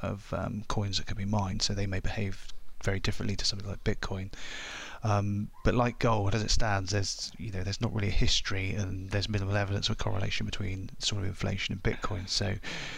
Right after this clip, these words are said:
if you take the last six months, we know that inflation is raging,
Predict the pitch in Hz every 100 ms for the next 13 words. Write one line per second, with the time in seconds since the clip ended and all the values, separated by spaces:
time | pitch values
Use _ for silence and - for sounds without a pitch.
0 | - - - - 107 104 101 98 - -
1 | 107 101 - 98 95 104 101 101 95 -
2 | 98 92 98 101 95 95 113 107